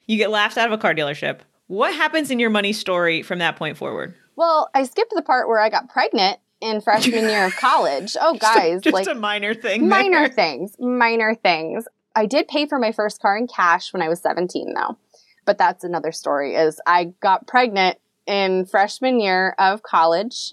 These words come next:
Speaker 2: with my now husband, then fiance, because, you know, normal eighteen-year-olds get engaged after meeting somebody for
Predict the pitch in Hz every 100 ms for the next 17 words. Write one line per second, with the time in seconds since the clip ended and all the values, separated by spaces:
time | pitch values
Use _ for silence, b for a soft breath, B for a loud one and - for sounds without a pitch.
0 | - 190 185 175 170 170 165 214 180 180
1 | 185 196 165 170 180 208 151 170 - 165
2 | 180 233 _ _ _ _ - 185 196 175
3 | 202 190 170 170 175 175 170 175 185 185
4 | 165 160 - 170 - 170 185 208 170 165
5 | 165 160 170 190 185 180 165 170 165 165
6 | 160